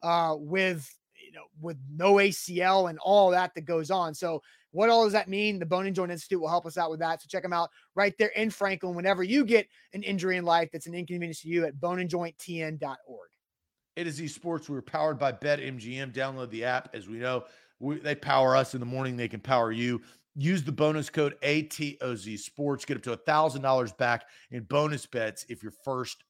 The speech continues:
Speaker 2: bet misses.
Speaker 1: All right, uh, we're gonna get to some trivia here in a second, but Jake says, "Unfortunately, the Titans are in such bad shape with picks in twenty twenty-four that trading for a receiver will be really difficult, uh,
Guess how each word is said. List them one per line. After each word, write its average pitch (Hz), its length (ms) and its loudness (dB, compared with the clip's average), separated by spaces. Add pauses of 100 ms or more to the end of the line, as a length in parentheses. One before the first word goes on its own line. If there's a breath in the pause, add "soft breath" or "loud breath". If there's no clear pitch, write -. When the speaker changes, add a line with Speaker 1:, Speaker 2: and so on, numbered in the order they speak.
(120)
Speaker 2:
bet 117 340 -2
misses. - 640 -16
Speaker 1:
All 185 100 2
right, 180 200 0
uh, 190 160 0 (180)
we're 226 160 6
gonna 226 160 6
get 202 140 2
to 175 100 -8
some 165 120 -8
trivia 180 260 0
here 175 80 -2
in 165 60 0
a - 20 -6
second, 170 240 0
but 156 140 -2
Jake 180 220 0
says, 170 140 -4
"Unfortunately, 208 600 4
the 180 80 -4
Titans 185 340 0
are 180 40 -2
in 170 60 -4
such 160 240 0
bad 170 240 2
shape 180 240 -2
with 160 140 -8
picks 180 240 -2
in 165 80 -8
twenty 180 240 -8
twenty-four 165 560 0
that 151 140 -4
trading 190 340 0
for 180 160 0
a - 20 0
receiver 165 460 -2
will 156 60 -2
be 151 120 -2
really 156 280 -2
difficult, 139 580 -6 (280 soft breath)
uh, 151 100 -2